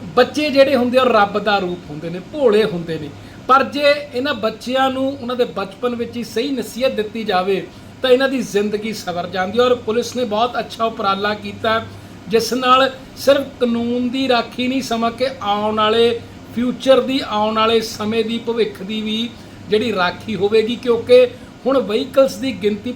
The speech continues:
ਪਹਿਲਾਂ ਨਾਲੋਂ ਤਿੰਨ ਗੁਣਾ ਵੱਧ ਗਈ ਹੈ। ਤੇ ਜੇ ਜਿਹੜੇ ਨਵੇਂ ਪੂਰ ਦੇ ਬੱਚੇ ਨੇ, ਜਿਨ੍ਹਾਂ ਨੇ ਹੁਣ ਜਲਦੀ ਤੋਂ ਜਲਦੀ ਵੱਡੇ ਹੋ ਕੇ ਵਹੀਕਲਸ ਦੀ ਡਿਮਾਂਡ ਕਰਨੀ ਹੈ ਜਾਂ ਵਹੀਕਲਸ ਖਰੀਦਣੇ ਆ,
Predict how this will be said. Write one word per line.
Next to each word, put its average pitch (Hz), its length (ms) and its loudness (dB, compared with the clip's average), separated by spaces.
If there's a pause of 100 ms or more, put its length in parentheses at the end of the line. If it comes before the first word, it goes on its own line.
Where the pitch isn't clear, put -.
ਪਹਿਲਾਂ 269 340 -2
ਨਾਲੋਂ 240 240 2 (100)
ਤਿੰਨ 214 180 -2
ਗੁਣਾ 214 260 -2
ਵੱਧ 190 240 -4
ਗਈ 247 220 -2
ਹੈ। 185 240 0 (420)
ਤੇ 277 120 2
ਜੇ 277 380 2 (220)
ਜਿਹੜੇ 247 180 6
ਨਵੇਂ 240 360 0
ਪੂਰ 254 360 -4
ਦੇ 240 140 6
ਬੱਚੇ 214 460 0
ਨੇ, 180 280 -4
ਜਿਨ੍ਹਾਂ 226 240 0
ਨੇ 240 180 0
ਹੁਣ 226 260 -2 (400)
ਜਲਦੀ 233 320 2
ਤੋਂ 262 160 -4
ਜਲਦੀ 226 380 0
ਵੱਡੇ 214 360 2
ਹੋ 214 140 6
ਕੇ 220 200 0
ਵਹੀਕਲਸ 220 460 2
ਦੀ 226 140 -4
ਡਿਮਾਂਡ 190 480 -2
ਕਰਨੀ 208 400 -4
ਹੈ 226 60 -2
ਜਾਂ 220 120 -2
ਵਹੀਕਲਸ 220 440 0
ਖਰੀਦਣੇ 202 560 -4
ਆ, 165 120 -2